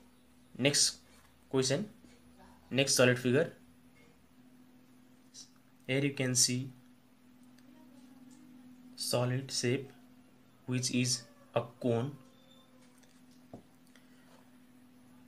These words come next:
So students, let's see the physical model of cone here. Here is the physical model of cone. Now let's count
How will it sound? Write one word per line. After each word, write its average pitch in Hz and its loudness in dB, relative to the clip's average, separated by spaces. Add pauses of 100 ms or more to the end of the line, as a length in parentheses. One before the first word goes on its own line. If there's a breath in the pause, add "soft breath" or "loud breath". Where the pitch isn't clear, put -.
(920)
So 127 -4
students, - -4 (260)
let's 135 2
see 131 4
the 127 0
physical 127 0
model 120 2
of 120 -4
cone 117 -2
here. 113 -2 (3500 soft breath)
Here 123 -2 (680)
is 127 -2
the 127 0
physical 127 2
model 123 4
of 117 2
cone. 123 0 (680)
Now 120 2
let's 143 4
count 120 2